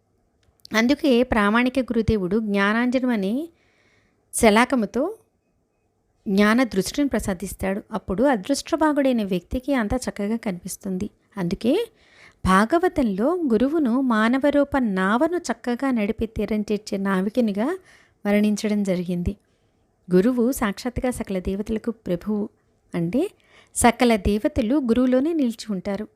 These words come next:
అయితే ఏదో మోజు కొరకు గురువును స్వీకరించడం అనే విషయం ఇక్కడ చర్చించబడడం లేదు. ఏదో రోగాలను తగ్గించడానికో, జీవిత సమస్యలను తీర్చడానికో,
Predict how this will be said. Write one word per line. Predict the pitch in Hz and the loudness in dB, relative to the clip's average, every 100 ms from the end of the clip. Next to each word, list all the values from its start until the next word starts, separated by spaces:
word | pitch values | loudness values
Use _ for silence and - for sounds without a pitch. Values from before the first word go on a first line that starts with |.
| - | -8
అయితే | 185 - 311 403 - _ - _ - | -8 -2 -2 -4 -10 _ -20 _ 2
ఏదో | 226 262 320 392 | 4 6 4 2
మోజు | 370 262 269 311 | 4 2 2 0
కొరకు | 311 269 277 | -2 -2 -2
గురువును | 254 214 220 262 | -2 0 0 0
స్వీకరించడం | 254 - 240 240 233 240 220 | -2 -4 -2 -2 -2 -2 -2
అనే | 220 208 | 0 0
విషయం | 185 175 - 294 220 | -2 -4 -2 0 0
ఇక్కడ | 196 214 208 240 202 | -2 -4 -4 -2 -4
చర్చించబడడం | - 240 226 214 202 196 190 | -4 -4 -2 0 0 0 0
లేదు. | 185 185 185 233 _ _ _ _ - | 0 0 -2 -10 _ _ _ _ 0
ఏదో | 202 196 226 | 2 4 2
రోగాలను | 214 208 214 220 214 | 2 2 0 0 -2
తగ్గించడానికో, | 202 185 202 214 208 208 196 208 196 202 - _ _ - _ 196 | -4 -4 -4 -2 -2 -2 -4 -2 -2 -4 -8 _ _ -20 _ 0
జీవిత | 208 269 330 339 | 4 4 4 0
సమస్యలను | - 214 220 - 254 240 | -2 -2 -2 -2 -4 -2
తీర్చడానికో, | 202 - 202 202 202 196 196 202 | -4 -6 -4 0 0 0 0 0